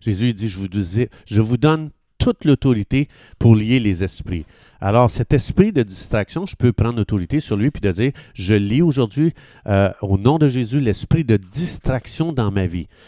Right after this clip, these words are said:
Je refuse de me faire voler une nouvelle expérience avec Dieu, d'un Dieu magnifique qui a en réserve des plans magnifiques pour moi aujourd'hui.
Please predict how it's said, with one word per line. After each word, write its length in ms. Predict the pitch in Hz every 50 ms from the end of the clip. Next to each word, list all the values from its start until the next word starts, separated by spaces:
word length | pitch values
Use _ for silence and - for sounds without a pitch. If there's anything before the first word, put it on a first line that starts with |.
| - - _ _
Je 160 | _ 87 90 107
refuse 600 | 113 120 165 180 - - - 202 208 208 180 139
de 80 | 123
me 100 | 110 107
faire 300 | 101 - - 120 110 104
voler 480 | 98 104 127 151 151 147 156 165 165 -
une 240 | - 117 113 113 123
nouvelle 320 | 139 156 156 143 151 151
expérience 560 | 147 131 - - - 113 107 110 123 127 - -
avec 240 | 110 95 95 92
Dieu, 320 | 90 87 92 101 113 135 160 - - - - - _
d'un 200 | - 104 104 101
Dieu 220 | 95 90 98 104 101
magnifique 920 | 101 110 127 151 180 202 196 190 175 139 - - - 127 117 - - - - - - _ _ _
qui 100 | - -
a 80 | 113 104
en 120 | 104 107
réserve 440 | 101 107 101 90 92 110 120 120 110
des 160 | 98 98 95
plans 300 | 85 - - 110 113 113
magnifiques 800 | 104 104 104 107 120 131 131 127 117 107 98 95 - - 127 - - _
pour 160 | - 98 85
moi 300 | 87 92 98 101 107 101 - _ _ _
aujourd'hui. 540 | _ 110 104 92 92 95 82 - 90 78 -